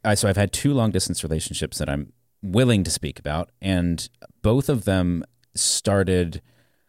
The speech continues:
um, I would say, almost out of necessity in the sense that I wasn't intending to get into a long distance relationship, but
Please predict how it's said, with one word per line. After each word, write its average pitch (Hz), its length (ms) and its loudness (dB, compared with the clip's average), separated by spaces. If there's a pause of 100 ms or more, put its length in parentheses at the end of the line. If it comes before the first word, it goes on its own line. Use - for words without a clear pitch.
(240)
um, 80 540 0 (840)
I 147 140 2
would 135 220 2
say, 107 480 2 (480)
almost 127 560 0
out 107 160 4
of 95 120 2
necessity 120 920 2
in 101 220 0
the 92 80 2
sense 95 300 0
that 87 120 0
I 90 60 2
wasn't 95 460 0
intending 87 840 -2
to - 120 -8
get 80 260 -4
into 80 340 -8
a 95 60 -2
long 95 180 -2
distance 98 320 -4
relationship, 101 540 -4 (400)
but - 460 0